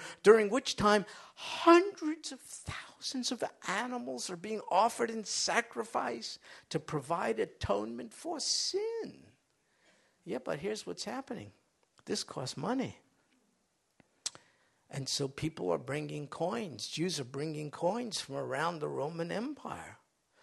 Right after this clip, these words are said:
But depending on where they're from, if they're not from Judea, for instance,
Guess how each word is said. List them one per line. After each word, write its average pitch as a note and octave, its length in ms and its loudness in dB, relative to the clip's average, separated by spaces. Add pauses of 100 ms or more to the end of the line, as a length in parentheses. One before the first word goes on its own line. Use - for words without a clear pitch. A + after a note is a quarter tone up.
(200)
But B2 160 -8
depending D3 500 -4
on C3+ 180 -4
where D3 180 4
they're D3+ 160 0
from, A#3 380 -4
if D#3 140 -6
they're B2+ 140 -4
not D3 220 -2
from D3+ 260 -4
Judea, C#3+ 680 -6
for G#2+ 280 -12
instance, B2+ 560 -8